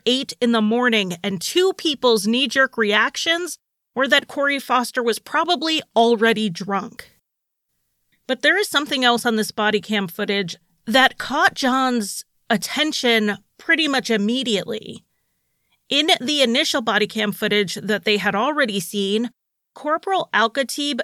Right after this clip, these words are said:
told his supervisor that he knew of Corey Foster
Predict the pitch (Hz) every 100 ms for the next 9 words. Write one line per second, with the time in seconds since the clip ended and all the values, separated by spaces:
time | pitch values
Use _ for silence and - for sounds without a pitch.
0 | - - 277 254 269 233 247 240 240 226
1 | 247 240 247 233 214 - 233 214 226 226
2 | 180 - _ 262 202 240 - - 196 185
3 | 170 180 165 - 220